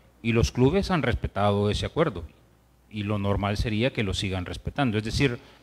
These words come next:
no hay ningún elemento, am, adicional que nos lleve a pensar que el acuerdo que tenemos con los clubes de primera división no, no será respetado. En cuanto a las cifras que se han manejado, lo único que les puedo decir es que están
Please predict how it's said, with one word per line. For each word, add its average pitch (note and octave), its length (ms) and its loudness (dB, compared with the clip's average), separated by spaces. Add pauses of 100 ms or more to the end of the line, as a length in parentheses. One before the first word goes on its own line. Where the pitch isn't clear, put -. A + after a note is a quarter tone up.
(320)
no A#2+ 200 4
hay C3+ 100 6
ningún C#3 380 2
elemento, C3+ 840 2 (100)
am, G2+ 540 -2 (320)
adicional A2 840 0 (720)
que A2 120 -6
nos G2 160 -4
lleve A#2 260 2
a - 120 0
pensar A#2+ 480 0
que A2 180 0
el G2+ 120 0
acuerdo A#2 420 -2
que A#2 80 -2
tenemos A#2 480 -2
con A2 140 -4
los G2 100 -4
clubes A2+ 180 -2
de A#2 100 0
primera A2+ 260 0
división A#2+ 520 -2
no, G2+ 460 0 (140)
no G#2 160 -4
será G#2 200 -2
respetado. G2 640 0 (1160)
En A#2 120 -6
cuanto C3 240 4
a B2+ 40 6
las B2+ 120 4
cifras F3+ 260 2
que D#3+ 100 0
se F3 120 4
han E3+ 100 4
manejado, F#3 520 4
lo C#3+ 100 4
único D#3 180 4
que D3+ 120 2
les B2+ 100 0
puedo D3+ 240 4
decir E3 340 0
es F3+ 140 2
que - 100 -4
están C3 580 0